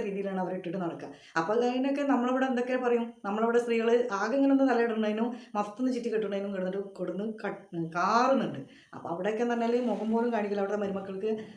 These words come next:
അന്യ സ്ത്രീകളെ കാണാനും ഇതാക്കാനൊന്നും പാടില്ല. അവർ ആ, ആ വീട്ടിലുള്ള ആൾക്കാർ തന്നെ അവരെ ഫേസ് ഒന്നും കാണില്ല, അങ്ങനെ ഇട്ടിട്ടാണ് അവർ പോവുക. അതുപോലെ എന്താ രാജസ്ഥാൻ ആ ഭാഗത്തൊക്കെ അങ്ങനെ, അങ്ങനെ, അങ്ങനെ ഉണ്ട്. അപ്പം ഞാൻ അതിനെ പറ്റിയില്ല ഞാൻ പറയുന്നത്. ഇപ്പോൾ ലസിത ഇങ്ങനെ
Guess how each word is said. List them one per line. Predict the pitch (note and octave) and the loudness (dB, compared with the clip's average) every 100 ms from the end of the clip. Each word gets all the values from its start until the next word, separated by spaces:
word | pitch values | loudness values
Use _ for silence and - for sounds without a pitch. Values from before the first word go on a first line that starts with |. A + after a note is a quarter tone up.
| F#3 | -6
അന്യ | G3+ G3+ | -4 -2
സ്ത്രീകളെ | G#3 G3+ G3+ | -2 -2 -2
കാണാനും | F3+ F3+ F#3+ | -2 -2 -2
ഇതാക്കാനൊന്നും | F3 F3 F3+ F#3 | -4 -4 -4 -2
പാടില്ല. | E3 E3 C#3+ - _ - | -2 -2 -6 -12 _ -6
അവർ | E3+ F#3 A3 | -2 0 0
ആ, | A3 | -2
ആ | G#3+ G#3 | -4 0
വീട്ടിലുള്ള | G#3 A3+ A#3 A3+ G#3+ | 0 0 2 2 2
ആൾക്കാർ | G3 G3+ | 0 -2
തന്നെ | G3+ G#3 | -2 -2
അവരെ | F#3+ G3 - - | -4 -6 -10 -8
ഫേസ് | E3+ F3+ | -8 -6
ഒന്നും | F#3 | -4
കാണില്ല, | E3+ D#3+ D#3+ | -4 -4 -4
അങ്ങനെ | F3 F3+ | -6 -6
ഇട്ടിട്ടാണ് | F3+ F3+ F3+ - - - - | -6 -6 -6 -10 -16 -12 -4
അവർ | F3+ F3+ | -2 0
പോവുക. | D#3+ E3 | 0 2
അതുപോലെ | E3+ E3 E3+ F3 F3+ G3+ | 0 0 -2 -4 -6 -6
എന്താ | F#3 F3+ F3+ | -4 -2 -2
രാജസ്ഥാൻ | F#3 F#3 G3 F#3 | -2 -4 -4 -2
ആ | F#3 | 0
ഭാഗത്തൊക്കെ | F#3 F#3 F#3+ A#3+ A#3 | -2 -4 -2 2 2
അങ്ങനെ, | G#3+ A3 G#3+ | 0 -4 -4
അങ്ങനെ, | G#3 G#3 G#3 | -4 -4 -4
അങ്ങനെ | G#3 G3+ F3+ | -4 -2 -2
ഉണ്ട്. | D#3 - - - | -4 -8 -14 -16
അപ്പം | - F3 | -8 -4
ഞാൻ | F#3+ A3+ | 0 0
അതിനെ | G3+ B3+ | 2 0
പറ്റിയില്ല | C#4 B3 A#3+ A3+ | -2 -2 0 0
ഞാൻ | G3 | -2
പറയുന്നത്. | E3+ E3+ F3+ | -2 -2 -4
ഇപ്പോൾ | F#3 | -6
ലസിത | E3+ A3+ C4 | -6 -4 -2
ഇങ്ങനെ | A#3 | 0